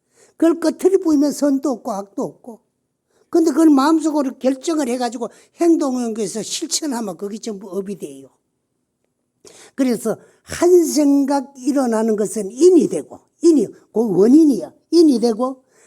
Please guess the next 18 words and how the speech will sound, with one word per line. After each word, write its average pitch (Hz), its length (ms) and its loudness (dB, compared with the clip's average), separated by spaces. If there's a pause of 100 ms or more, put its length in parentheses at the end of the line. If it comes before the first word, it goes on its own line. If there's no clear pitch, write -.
(140)
그걸 294 200 0
마음속으로 294 960 2 (400)
일어난 302 500 2
생각을 247 600 -6
결정지어 320 840 2
임마. 156 280 -10 (560)
그 226 160 0
지을 294 360 2
작자 185 340 -8
자기고 185 600 -6 (1000)
끝을 392 360 2
보이면 320 320 4
일어난 262 380 2
생각이고만 190 720 -6
뭐 170 180 -6 (200)
선도 269 380 -4
악도 220 280 -8
없고 190 520 -6